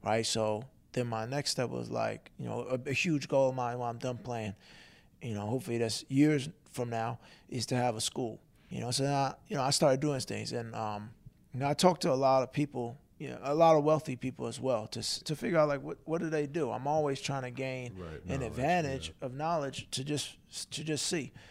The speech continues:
Speaker 1: And a buddy of mine told me, he said, "Do one thing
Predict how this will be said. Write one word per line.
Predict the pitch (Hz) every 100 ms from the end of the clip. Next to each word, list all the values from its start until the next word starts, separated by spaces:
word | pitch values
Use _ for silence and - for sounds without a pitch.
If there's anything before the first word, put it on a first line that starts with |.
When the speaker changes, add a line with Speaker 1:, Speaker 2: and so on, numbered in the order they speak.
| - - -
Speaker 1:
And | 127 127 127
a | 135
buddy | 135 151
of | 151
mine | 139
told | 135 139
me, | 127
he | 117
said, | 127 117 139 -
"Do | 175 165 175 170 -
one | 131 147 143
thing | 143 131 123